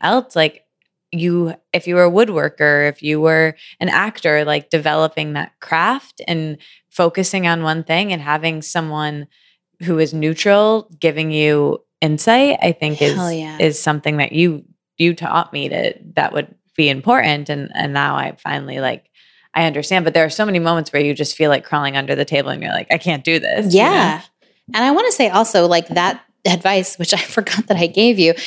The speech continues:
Speaker 2: is good, is good advice that I still have to remind myself to take all the time
Speaker 1: Yeah.
Speaker 2: because you're always gonna need, uh, practice on something. And, like, for example,
Speaker 1: Mm-hmm.
Speaker 2: you were saying when I was writing the book, I was writing other stuff. You know, I,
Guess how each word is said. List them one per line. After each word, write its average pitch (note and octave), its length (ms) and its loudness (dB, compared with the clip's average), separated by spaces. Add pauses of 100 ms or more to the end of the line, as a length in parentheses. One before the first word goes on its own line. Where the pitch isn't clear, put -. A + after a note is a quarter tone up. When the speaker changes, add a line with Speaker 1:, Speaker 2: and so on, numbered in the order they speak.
(140)
Speaker 2:
is A3 200 2
good, C#4 400 2 (420)
is B3+ 160 2
good C4+ 240 2
advice B3+ 280 2
that A3+ 120 0
I F3+ 220 0
still G3+ 380 2
have E3+ 160 0
to F3 100 0
remind D#3+ 260 2
myself D3 300 -2
to - 80 -14
take D3 280 -2 (280)
all C#3+ 200 4
the C3+ 120 0
time F3+ 380 0 (100)
Speaker 1:
Yeah. - 60 -14 (220)
Speaker 2:
because E3 600 2 (580)
you're G3 320 4
always G#3+ 320 6
gonna G3 180 4
need, E3+ 400 2
uh, - 600 -10
practice D#3+ 440 0
on D#3+ 140 2
something. D#3 760 2
And, D3 640 2
like, D3+ 160 0
for F#3 100 2
example, E3+ 320 2
Speaker 1:
Mm-hmm. E3+ 80 0
Speaker 2:
you G3 80 6
were F#3 120 6
saying D#3+ 560 2 (840)
when F#3+ 140 4
I - 20 2
was F3 100 0
writing F3 160 4
the E3+ 60 4
book, F3 180 0
I E3+ 60 4
was D#3+ 140 2
writing E3+ 240 4
other E3+ 100 6
stuff. B3 360 2
You B3 100 6
know, B3 120 4 (120)
I, D4+ 160 6